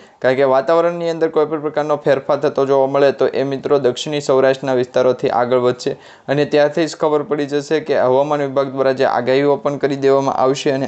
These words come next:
આગાહીઓ જ્યારે પણ હવામાન વિભાગ દ્વારા શરૂ કરી દેવામાં આવે તો ત્યારે સમજવાનું કે વાતાવરણીય અપડેટ છે એ, અ, થઈ ગયું છે અને વાતાવરણીય સિસ્ટમની અંદર મોટો ફેરફાર થતો જોવા મળી રહ્યો છે. તો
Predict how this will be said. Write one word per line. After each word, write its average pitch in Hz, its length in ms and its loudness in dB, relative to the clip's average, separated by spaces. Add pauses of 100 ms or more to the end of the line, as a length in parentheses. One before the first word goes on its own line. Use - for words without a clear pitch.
આગાહીઓ 147 440 2
જ્યારે 143 260 2
પણ 143 260 -4
હવામાન 135 380 0
વિભાગ 123 260 -4
દ્વારા 127 260 0
શરૂ 127 180 -4
કરી 127 260 0
દેવામાં 123 280 2
આવે 127 220 2 (400)
તો 151 180 2
ત્યારે 151 340 4
સમજવાનું 151 520 -4
કે 139 160 0
વાતાવરણીય 139 640 0
અપડેટ 127 400 -2
છે 143 140 -2 (160)
એ, 127 80 2 (220)
અ, 120 120 2 (720)
થઈ 135 160 0
ગયું 143 200 0
છે 147 140 -6 (360)
અને 135 160 -2
વાતાવરણીય 156 580 2
સિસ્ટમની 147 520 -8
અંદર 139 180 -6
મોટો 131 280 -2
ફેરફાર 120 420 -2
થતો 113 300 0
જોવા 113 320 2 (380)
મળી 123 260 0
રહ્યો 110 240 2
છે. 113 120 -6 (380)
તો 139 100 0